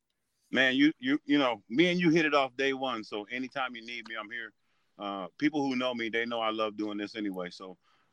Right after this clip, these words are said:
um, that's a, like, that's like a part of my give back mission. Uh, you know, sometimes I think I get a little deep, but, you know, when you're doing what we do and you're trying to achieve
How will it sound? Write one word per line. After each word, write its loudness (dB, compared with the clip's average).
um, 0
that's 6
a, 0
like, 4
that's 0
like -2
a -4
part -2
of -6
my -2
give -4
back 0
mission. -8
Uh, -8
you -4
know, -6
sometimes 6
I 2
think -4
I -4
get -4
a -6
little -4
deep, -6
but, -10
you -8
know, -6
when 2
you're 4
doing -4
what -6
we -2
do -4
and -12
you're -10
trying 0
to -6
achieve -4